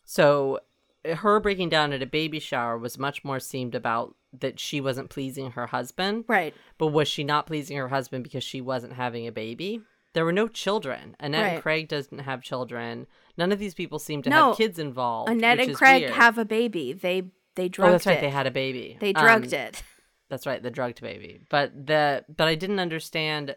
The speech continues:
Speaker 1: sort of, he's a youth pastor.
Speaker 2: Oh, like that you would
Speaker 1: Was
Speaker 2: think
Speaker 1: she
Speaker 2: want children.
Speaker 1: Was she unable to have kids? Was that part of the reason he wanted to move on from her?
Speaker 2: They made it seem like she just got a little fat. She was
Speaker 1: Yeah.
Speaker 2: uncomfortable with her weight,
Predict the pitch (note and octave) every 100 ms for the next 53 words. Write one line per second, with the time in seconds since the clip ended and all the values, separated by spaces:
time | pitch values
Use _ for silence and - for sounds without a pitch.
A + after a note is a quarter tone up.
0 | - - D#3 D3 C3+ A#2+ _ _ _ -
1 | F3 C#3+ C#3+ G#3+ - C3+ - - - -
2 | - - G#3 G3+ F#3+ F3+ F3 G#3 F#3+ G3
3 | F3 G#3 F#3+ E3+ G#3+ G3 - - G3+ F3+
4 | - F#3+ F#3 G2 D#2 _ F3+ D3+ - G#3
5 | C#3 E3 - D3+ D#3 D#3 D3 C#3+ D3 -
6 | - C#3 E3+ F#3+ C#3+ D3 - - D3 D3
7 | C#3+ C#3+ C3+ C3+ C3 B2+ C#3+ C3 C3 C3
8 | A#2+ C3 B2+ B2+ B2 - A#2+ B2 - F3+
9 | F3+ G#3+ A#3+ C4+ _ - C#4 D#4+ F#4 E4
10 | A#3+ - C4 B3 A#3+ - - A3+ A#3+ -
11 | A3 G#3+ G#3+ G#3+ G#3 G#3 A3 C#4+ G3+ -
12 | _ - - A3 G#3+ G#3+ A3 A#3 G#3+ B3
13 | A#3 A#3 A#3 A3+ G#3+ C4 F3